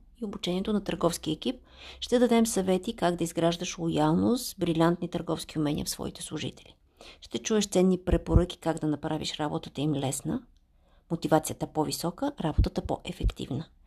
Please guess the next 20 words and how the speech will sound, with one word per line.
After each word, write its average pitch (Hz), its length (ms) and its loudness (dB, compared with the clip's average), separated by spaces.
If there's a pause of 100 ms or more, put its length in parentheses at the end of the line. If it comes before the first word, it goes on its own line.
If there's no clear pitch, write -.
(220)
Всеки - 380 0
трети 165 320 2
епизод - 420 -2
ще - 220 -10
бъде 196 280 2
по - 80 -8
тази - 320 -10
тема. - 300 -12 (2000)
Третата 208 380 4
ни 170 100 4
основна 170 420 0
тема 147 500 -2
не 202 120 -2
може 185 220 0
да 180 80 -2
се 175 120 -6
определи 170 400 0
с - 120 -2
една 156 240 4
дума. 147 360 0